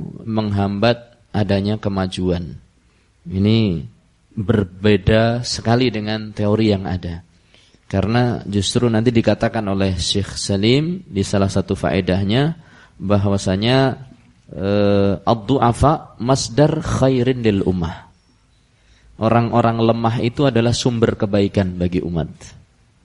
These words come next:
Ya. Ini beda dengan teori-teori barat, di mana apabila pendapatan per kapita meningkat, <laughs> maka berarti menunjukkan apa?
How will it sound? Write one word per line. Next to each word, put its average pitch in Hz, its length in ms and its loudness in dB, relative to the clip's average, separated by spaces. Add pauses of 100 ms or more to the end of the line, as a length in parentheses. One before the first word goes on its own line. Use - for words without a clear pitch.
(100)
Ya. 101 240 -2 (460)
Ini 120 180 2
beda 120 320 4
dengan 127 400 -2
teori-teori 117 960 2 (320)
barat, 95 500 0
di - 300 -10
mana 101 320 4
apabila 101 400 0
pendapatan 98 640 0
per 98 160 -4
kapita 95 460 -2
meningkat, 95 480 -2 (760)
<laughs> 92 960 -8
maka 101 220 0
berarti 104 320 2
menunjukkan 107 560 2
apa? 101 220 0